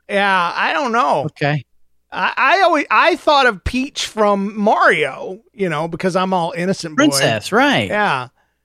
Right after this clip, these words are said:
Speaker 1: But, uh, it, it would, it would definitely cause a stir. Be like, "What in the heck is he, tr-, what does he mean?" And that's the question you never want asked. What does he mean by that? You
Speaker 2: Yeah,
Speaker 1: always
Speaker 2: and that's
Speaker 1: want
Speaker 2: what causes a problem.
Speaker 1: Yeah.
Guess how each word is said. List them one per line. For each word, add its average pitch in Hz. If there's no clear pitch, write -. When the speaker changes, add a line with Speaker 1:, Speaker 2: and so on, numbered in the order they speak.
Speaker 1:
But, 160
uh, 156
it, 247
it 349
would, 370
it 359
would 349
definitely 269
cause 262
a 185
stir. -
Be 185
like, 160
"What 233
in -
the 139
heck 185
is 165
he, 120
tr-, -
what 226
does 269
he 208
mean?" 170
And 190
that's 262
the -
question 226
you 214
never 208
want 202
asked. -
What 175
does 233
he 233
mean 185
by 131
that? 123
You 120
Speaker 2:
Yeah, 117
Speaker 1:
always 302
Speaker 2:
and 135
that's 139
Speaker 1:
want 254
Speaker 2:
what 139
causes 120
a 135
problem. 104
Speaker 1:
Yeah. 196